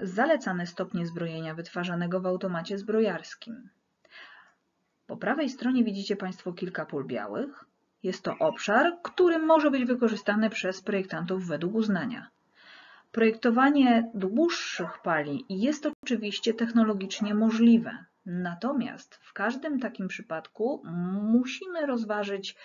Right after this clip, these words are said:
czynniki ekonomiczne i zasadność takiego właśnie rozwiązania.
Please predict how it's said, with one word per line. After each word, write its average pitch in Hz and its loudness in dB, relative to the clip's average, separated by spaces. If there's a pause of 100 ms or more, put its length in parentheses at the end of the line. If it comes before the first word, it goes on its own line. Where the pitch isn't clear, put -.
(160)
czynniki 196 -6
ekonomiczne 180 -6 (920)
i 233 6
zasadność 214 0
takiego 185 -2 (260)
właśnie 170 -6
rozwiązania. 151 -10